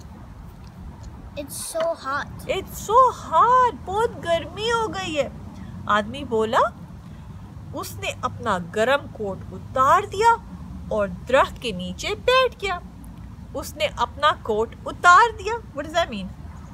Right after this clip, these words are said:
Speaker 1: Take off the jacket।
Speaker 2: Take off the coat और दरख्त के नीचे बैठ गया। What does that mean?
Speaker 1: He sat under the tree।
Speaker 2: Good job।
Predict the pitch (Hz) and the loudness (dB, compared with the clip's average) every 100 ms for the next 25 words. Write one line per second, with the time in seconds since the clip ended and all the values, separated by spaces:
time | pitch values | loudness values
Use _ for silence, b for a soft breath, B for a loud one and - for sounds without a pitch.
0 | - - - - - - - - - - | -14 -14 -14 -14 -14 -14 -14 -16 -16 -14
1 | - 277 294 - 277 285 294 - 277 269 | -12 -8 -6 -2 0 0 0 -2 -4 -2
2 | 262 262 - 196 - - - - - - | -2 0 -2 -4 -6 -10 -10 -12 -8 -8
3 | 196 180 226 - 453 - 330 339 440 B | 0 2 2 2 -6 6 8 8 4 B
4 | B B - 247 403 208 226 220 294 - | B B 4 6 6 4 0 2 2 0
5 | 311 247 220 - 466 508 247 156 165 - | -6 -6 -6 0 4 4 4 2 -2 -10
6 | - - - 403 381 330 415 190 - - | -10 -4 0 0 2 0 0 -6 -12 -16
7 | B B - 240 - - 302 330 330 - | B B -16 -12 -10 -6 -4 -4 -6 -10
8 | 262 277 294 277 - - - - 453 523 | -10 -8 -8 -8 -8 -12 -12 -4 0 0
9 | - - 151 | 0 -4 -4